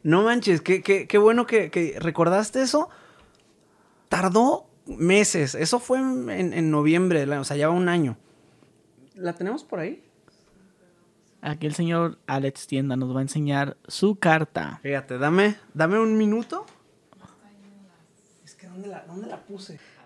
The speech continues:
Speaker 1: Sí, ahí, ahí cuando estábamos en el, en el hotel, por ahí me compré unas postales y dije, "Pues voy a, a mandarle a varios". Le mandé a varios amigos. Tardaron como ocho meses en llegar, llegaron aquí a Tijuana, a casa de mi jefe,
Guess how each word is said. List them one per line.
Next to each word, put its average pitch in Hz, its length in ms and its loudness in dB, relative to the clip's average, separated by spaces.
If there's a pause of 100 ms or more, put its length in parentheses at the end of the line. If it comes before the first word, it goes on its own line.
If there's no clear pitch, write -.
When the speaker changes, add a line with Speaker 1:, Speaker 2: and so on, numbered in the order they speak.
(520)
Speaker 1:
Sí, 190 400 -2
ahí, 165 240 4
ahí 185 100 4
cuando 220 180 2
estábamos 214 300 4
en 180 80 4
el, 143 120 4
en 139 120 -2
el 135 140 0
hotel, 208 400 2 (140)
por 151 140 0
ahí 160 60 2
me 202 120 0
compré 175 260 0
unas 190 180 2
postales 143 720 -2
y 131 80 -6
dije, 135 380 -2
"Pues 117 160 -10
voy 139 160 0
a, 160 220 2
a 135 40 -2
mandarle 127 400 0
a 143 60 2
varios". 135 320 -2
Le 131 140 -4
mandé 131 180 0
a - 20 0
varios 165 160 0
amigos. 160 300 2 (480)
Tardaron 196 340 0
como 160 400 2
ocho 175 240 0
meses 202 240 -2
en 196 140 2
llegar, 131 280 0
llegaron 151 260 0
aquí 143 120 -4
a 135 60 -6
Tijuana, 170 420 0
a - 60 -18
casa 139 240 -2
de 156 60 0
mi 127 100 0
jefe, 143 260 0